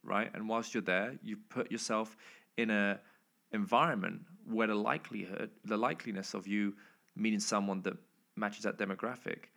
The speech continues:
increases tenfold, right?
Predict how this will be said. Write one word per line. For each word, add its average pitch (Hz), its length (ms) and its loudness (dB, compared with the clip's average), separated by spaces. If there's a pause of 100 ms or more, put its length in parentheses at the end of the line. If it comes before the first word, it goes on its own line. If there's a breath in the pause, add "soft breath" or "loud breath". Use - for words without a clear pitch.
(280 soft breath)
increases 127 400 -6
tenfold, - 520 -6 (840)
right? 131 260 -2